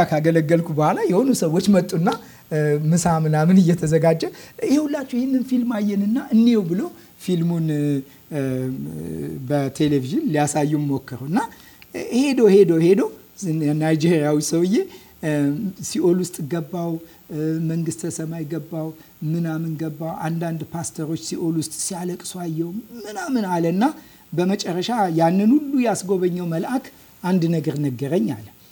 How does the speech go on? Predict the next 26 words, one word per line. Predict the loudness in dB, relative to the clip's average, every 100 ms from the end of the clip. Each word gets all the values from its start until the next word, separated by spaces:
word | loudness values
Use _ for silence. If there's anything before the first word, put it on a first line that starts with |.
| -20 _ -8
"አየህ፣ | 0 4 4 2 -4 -20 _ 0
የዛ | 2 2 0
የሀብታም | 0 -2 -4 -4 -2 0
ሰውዬ | 0 2 2
ጸሎት | 2 2 2 2 -2 -20 -6 2
የተመለሰበት | 4 4 2 2 0 0 -2 -2 -4
ጊዜ | -4 -2 -2
ቢኖር | 0 0 0 -2 -2
ይሄ | 2 4 2
ጊዜ | -2 -2 -2
ነው" | -2 -6 -12 -12
ብሎ | -2 0 0 2
ወረወረኝ | 4 6 4 0 -4 -6
አለ። | -10 -18 -20 -20 _ _ -20 _
የዛ | 0 2 2
የሀብታም | 2 2 0 -2 -2
ሰው | -2 -2
ጸሎት | -2 -4 -4 -4 -10 -2
የየትኛው | 2 2 0 -2 -2
ሰው | -4 -6
ጸሎት | -8 -12 -14
ነው? | -16 -20 -20 -20 -20 -20 -20 -20 -14 -6
አልዓዛርና | 0 0 2 0 0 0 2 2 0 -8 -20 _ -8
ሀብታሙ | -8 -2 -2 0
ሰውዬ | 0 0 2 2
ሞቱ። | 2 0